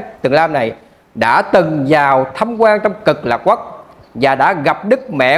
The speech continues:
Quan Âm. Cho nên Đức Mẹ Quan Âm mới nhắn nhủ bé này rằng là con trở lại trần gian, con ráng tu tinh tấn. Thì trong tương lai con là một vị Phật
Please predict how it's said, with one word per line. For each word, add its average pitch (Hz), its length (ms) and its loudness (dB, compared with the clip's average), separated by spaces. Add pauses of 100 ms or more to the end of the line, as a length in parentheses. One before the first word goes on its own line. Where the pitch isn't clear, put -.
Quan 196 140 2
Âm. 185 120 -2 (1000)
Cho 220 160 6
nên 208 280 4
Đức 269 200 0
Mẹ 123 260 0
Quan 185 200 2
Âm 185 180 -2
mới 226 100 2
nhắn 226 380 -2
nhủ 151 220 2
bé 226 200 4
này 190 140 2
rằng 117 240 -2 (1700)
là 131 400 0 (220)
con 202 340 4
trở 143 260 2
lại 127 300 0
trần 117 320 -6
gian, 165 340 0
con 165 240 0
ráng 180 260 2
tu 170 200 4
tinh 160 140 -4
tấn. 226 320 -2 (340)
Thì 156 200 2 (140)
trong 240 260 0
tương 254 180 2
lai 226 300 4
con 233 240 4
là 139 200 2
một 135 240 0
vị 165 180 4
Phật 170 240 0